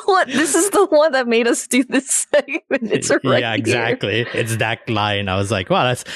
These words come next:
Speaker 2: this would be perfect for the fucking very first time we do this segment, is to have that line in there." So,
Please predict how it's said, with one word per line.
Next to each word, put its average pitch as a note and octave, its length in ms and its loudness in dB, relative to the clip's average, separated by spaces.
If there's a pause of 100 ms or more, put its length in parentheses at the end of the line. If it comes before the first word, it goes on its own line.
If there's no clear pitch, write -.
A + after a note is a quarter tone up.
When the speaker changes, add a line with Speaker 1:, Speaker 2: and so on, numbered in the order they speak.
(260)
Speaker 2:
this F#3+ 120 2
would F#3+ 80 0
be D#3 100 0
perfect C3+ 480 -2
for B2+ 100 0
the A2 120 -2
fucking G#2+ 420 -2
very A2 220 0
first G#2+ 280 -4
time G2+ 180 -2
we F#2+ 80 0
do F#2+ 140 0
this F2+ 160 -4
segment, F2 420 -4
is F2+ 140 -6
to - 80 -2
have F#2+ 220 -6
that F2+ 180 -4
line F2 260 -10
in F#2 120 -10
there." G2+ 340 -10
So, G2+ 400 -14